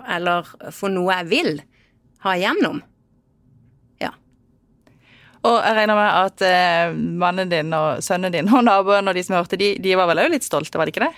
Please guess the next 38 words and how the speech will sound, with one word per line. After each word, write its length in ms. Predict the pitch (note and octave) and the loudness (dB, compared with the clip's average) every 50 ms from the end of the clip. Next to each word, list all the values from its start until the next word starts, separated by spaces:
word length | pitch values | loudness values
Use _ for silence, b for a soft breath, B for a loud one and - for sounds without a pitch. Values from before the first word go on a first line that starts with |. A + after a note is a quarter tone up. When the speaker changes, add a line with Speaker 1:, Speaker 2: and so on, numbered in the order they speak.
| - _ A#3+ | -6 _ 0
Speaker 1:
Ja, 220 | B3+ B3+ C4+ C#4 C4 - - | 2 2 2 0 -2 -6 -4
de 120 | B3+ B3+ | -2 0
var 180 | B3 B3+ C#4+ C#4 | 2 2 2 2
det. 200 | B3 B3 B3 A#3 | 2 0 0 0
Det 80 | A#3+ | 0
var 120 | A3+ A#3+ A#3+ | -2 -2 -4
ikke 160 | - - - | -4 -4 -2
så 60 | D#4 C#4 | 0 0
mange 400 | A3 G#3+ G#3+ G#3+ A3 A#3 A#3+ - | 2 2 0 0 0 0 -2 0
egentlig 540 | - A3+ A#3 B3 B3+ C4+ C4 - C4+ B3+ - - | 0 0 0 2 2 0 2 2 0 0 0 -4
<laughs> 360 | - - - - - - - | -12 -20 -20 -20 -20 -8 -4
som 160 | - B3+ C4+ C4+ C4+ | 0 0 0 0 -2
trodde 380 | - - A3 A3 A#3 - - A3 | -2 0 2 2 2 2 0 -2
at 200 | G#3+ - - - | -4 -4 -4 -6
jeg 100 | G3 A#3 | -6 -6
skulle 400 | - - - - F3 F#3 F#3+ F#3 | -6 -10 -12 -10 -6 -4 -2 0
gjøre 300 | F3+ F3+ F#3 F#3+ A3+ B3+ | 0 2 2 2 2 2
det. 120 | F3 D#3+ E3+ - B D4+ B B B B B B B B - | 2 2 0 0 B -10 B B B B B B B B 0
For 160 | - G#3+ G#3 | 0 2 2
jeg 400 | - - G3+ A3 A3+ A#3 A#3 A3+ G3+ | 2 0 0 0 0 0 0 0 0
har 160 | G#3+ G#3 G#3+ G#3 | 2 2 2 2
jo 220 | G3+ G3+ G3 F#3+ - | 2 2 0 -2 -2
egentlig 380 | - G3 G#3 A#3 A#3 A3+ G#3 F#3+ | -2 0 0 0 0 0 0 0
vært 240 | G3 G3+ - - | -2 -2 -4 -4
ei 120 | F3+ F3 E3+ | -4 -2 -2
jente 340 | D#3+ D#3+ E3+ - - - G#3 | -2 -4 -4 -6 -8 -8 -8
som 380 | - - G3 F#3 F#3 F3+ F3 - - | -6 -6 -6 -4 -4 -4 -6 -8 -10
ikke 320 | - - - _ - F#3+ F#3+ | -14 -18 -12 _ -6 -4 -4
har 80 | G#3 G3 | -4 -4
tørt 380 | - - F#3+ - - - - F#3 | -4 -6 -8 -8 -8 -10 -10 -8
å 60 | F3 | -6
gå 140 | E3+ F3+ F3+ | -4 -4 -4
i 20 | |
skauen 480 | F3 - - - D#3 E3+ F3 F3+ F3+ E3+ | -6 -6 -6 -4 -2 -2 -2 -2 -2 -2
alene. 460 | E3 E3 D#3+ D#3 D#3 D#3+ F3 G#3+ B3 - _ B B B B B B B B B B - | -2 -2 -2 -2 -2 -2 -2 -4 -4 -6 _ B B B B B B B B B B -6
Eh, 800 | G#3 G3+ F#3 F#3 F3+ F3+ F3+ F#3 F3+ F3 E3+ F3 F3 E3 E3+ F#3 F3+ - - - _ _ _ B3 C4+ - _ _ _ - | -4 -4 -2 -4 -4 -4 -4 -6 -6 -6 -6 -6 -8 -8 -10 -12 -14 -16 -20 -20 _ _ _ -20 -20 -20 _ _ _ -4
jeg 100 | G3 G3+ | -4 -4
snur 400 | - - - G3 G#3 A3+ A#3 A3 | -4 -4 -4 -2 0 2 0 0